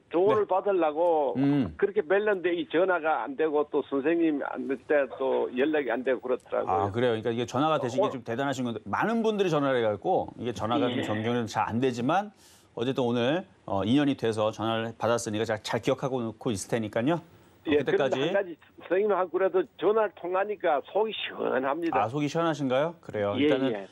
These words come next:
Speaker 1: 자, 오늘부터
Speaker 2: 어.
Speaker 1: 잠이 잘 올 것 같아요.
Speaker 2: 아, 그래요? 그 정도예요?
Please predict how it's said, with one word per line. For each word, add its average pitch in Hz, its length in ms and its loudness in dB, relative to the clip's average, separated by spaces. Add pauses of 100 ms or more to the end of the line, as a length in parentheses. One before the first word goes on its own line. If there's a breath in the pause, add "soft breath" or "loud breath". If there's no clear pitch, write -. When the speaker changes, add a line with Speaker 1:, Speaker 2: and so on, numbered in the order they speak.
Speaker 1:
자, - 160 -2
오늘부터 190 440 0
Speaker 2:
어. - 60 -10
Speaker 1:
잠이 170 240 -4
잘 151 160 -2
올 156 140 -2
것 135 140 -10
같아요. 101 240 -12 (140)
Speaker 2:
아, - 220 0
그래요? 123 300 2
그 120 100 -2
정도예요? 123 540 2